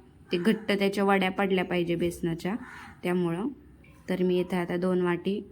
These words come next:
पाणी ॲड केलं आहे, अजून दोन वाटी पाणी ॲड करायचं आहे आपल्याला. तर आपण आता दोन वाटी पाणी यात ॲड करून घेऊयात,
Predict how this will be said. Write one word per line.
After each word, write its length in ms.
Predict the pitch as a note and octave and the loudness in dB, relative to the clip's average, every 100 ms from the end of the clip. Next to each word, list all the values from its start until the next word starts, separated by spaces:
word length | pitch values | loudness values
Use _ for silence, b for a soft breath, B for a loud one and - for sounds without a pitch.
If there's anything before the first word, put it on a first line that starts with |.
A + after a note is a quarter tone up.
| E3+ G3 | -8 0
पाणी 240 | F3+ F3 - | 2 2 2
ॲड 160 | F3+ F3+ | -2 0
केलं 200 | F#3 F3 | 0 0
आहे, 100 | - | 0
अजून 260 | F3+ F3+ G3+ | 0 4 4
दोन 180 | G3+ G3 | 6 4
वाटी 220 | F3+ F#3 | 2 0
पाणी 320 | F3+ F3+ F3 | 0 2 2
ॲड 140 | E3+ E3+ | 0 -2
करायचं 380 | E3+ E3+ E3+ | -2 -2 -2
आहे 100 | F3 | -4
आपल्याला. 280 | E3+ E3 E3+ A#3+ - - - - - - - - - - - - - - - - - - - - - - B B - - - - - - | -2 -4 -2 -4 -8 -20 -20 -20 -20 -20 -20 -20 -20 -18 -18 -18 -20 -20 -20 -20 -20 -20 -20 -18 -18 -16 B B -20 -20 -20 -20 -8 0
तर 80 | |
आपण 360 | G3 G3 G3 G3 | 2 2 2 2
आता 240 | F#3+ G3 | 0 0
दोन 220 | G3 G3+ F#3+ | 0 2 2
वाटी 260 | F#3+ F#3+ | 0 -2
पाणी 380 | G3+ F#3+ F#3 F#3 | -2 0 2 2
यात 100 | F#3+ G3 | 0 0
ॲड 180 | - G3 | 0 2
करून 360 | G3 F#3+ F#3 G3 | 0 0 2 2
घेऊयात, 360 | G3 F3+ F3 | 2 0 0